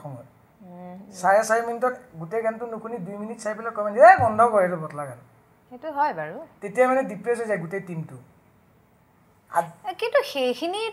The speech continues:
Speaker 2: থাকিলেহে জীৱনটো আমেজ নে কি
Speaker 1: নহয়,
Speaker 2: কয়
Speaker 1: নহয়,
Speaker 2: ৰাজা দা?
Speaker 1: আমেজ থাকিব, আমেজে প্ৰফেশ্যন নহয়, নহয়। তই মোক কৈছ কি এইটো হৈ পেলাই
Speaker 2: অ,
Speaker 1: প্ৰফেশ্যন কৰ।
Speaker 2: বৃত্তিটো,
Speaker 1: মই সেইটো হিচাপত
Speaker 2: অ,
Speaker 1: কৈছো।
Speaker 2: অ, বুজিছো।
Speaker 1: আমেজ থাকক,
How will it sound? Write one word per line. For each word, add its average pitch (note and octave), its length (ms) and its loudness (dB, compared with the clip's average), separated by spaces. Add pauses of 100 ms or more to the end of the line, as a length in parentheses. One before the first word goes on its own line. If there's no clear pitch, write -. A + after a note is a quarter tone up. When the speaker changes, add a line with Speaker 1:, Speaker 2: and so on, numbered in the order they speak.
Speaker 2:
থাকিলেহে F4 440 -2
জীৱনটো F4+ 340 0
আমেজ F4 360 2
নে E4+ 80 -4
কি F4 60 -2
Speaker 1:
নহয়, B3 220 8
Speaker 2:
কয় D#4+ 80 12
Speaker 1:
নহয়, D#4 140 8
Speaker 2:
ৰাজা G3 180 6
দা? A3+ 60 4
Speaker 1:
আমেজ D4 180 4
থাকিব, C#4 300 4
আমেজে B3 440 6
প্ৰফেশ্যন A#3+ 440 -8
নহয়, A3+ 280 -8
নহয়। - 220 -20
তই A3+ 260 -2
মোক B3+ 160 -8
কৈছ A#3+ 200 -6
কি B3 160 -12
এইটো A3+ 220 -10
হৈ G3 280 -6
পেলাই A#3+ 200 4
Speaker 2:
অ, A3+ 260 6
Speaker 1:
প্ৰফেশ্যন A3+ 300 -2
কৰ। A3+ 80 -6
Speaker 2:
বৃত্তিটো, E4 300 4
Speaker 1:
মই E4+ 100 2
সেইটো A#3 180 4
হিচাপত C4+ 340 6
Speaker 2:
অ, C#4 60 -10
Speaker 1:
কৈছো। F#3 200 -4
Speaker 2:
অ, A3 40 -2
বুজিছো। A#3+ 460 -8
Speaker 1:
আমেজ A3 400 4
থাকক, C#4 380 4